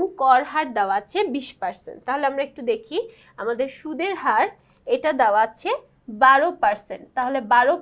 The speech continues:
পার্সেন্টকে যদি আমরা ভাঙাই, তাহলে শূন্য দশমিক এক দুই, আর কর হার দেওয়া আছে বিশ পার্সেন্ট, তাহলে এটাকে যদি ভাঙাই হবে শূন্য দশমিক। এবার আমরা মানগুলো বসাই। দেখো, আয়ের মান আমরা পেলাম এক দশ-, শূন্য দশমিক এক দুই।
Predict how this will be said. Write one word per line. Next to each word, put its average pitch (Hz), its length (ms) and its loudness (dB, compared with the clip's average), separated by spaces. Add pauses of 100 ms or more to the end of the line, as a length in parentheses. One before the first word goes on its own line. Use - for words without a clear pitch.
পার্সেন্টকে 330 520 0 (100)
যদি 311 220 -6
আমরা 311 180 0 (120)
ভাঙাই, 269 320 -2 (100)
তাহলে 277 280 -2
শূন্য 285 180 -8 (120)
দশমিক 285 380 -8 (140)
এক 240 60 -8 (120)
দুই, 277 160 -6 (600)
আর 214 80 0 (160)
কর 277 260 6
হার 294 240 0
দেওয়া 262 220 6
আছে 285 160 -10 (140)
বিশ 254 140 -14 (140)
পার্সেন্ট, 247 480 -2
তাহলে 277 280 0
এটাকে 285 220 -10 (120)
যদি 269 160 -8 (120)
ভাঙাই 262 300 -4 (260)
হবে 214 180 -8 (100)
শূন্য 226 180 -10 (140)
দশমিক। 247 420 -6 (420)
এবার 294 240 0
আমরা 285 160 -2 (320)
মানগুলো 262 440 0 (120)
বসাই। 277 420 -8
দেখো, 220 240 -6 (340)
আয়ের 262 340 0
মান 247 140 -4 (100)
আমরা 254 160 -6 (100)
পেলাম 247 260 -2 (200)
এক 220 80 -8 (100)
দশ-, 233 420 -12
শূন্য 285 200 -10 (140)
দশমিক 294 340 -10 (140)
এক 220 80 -12 (180)
দুই। 247 180 -2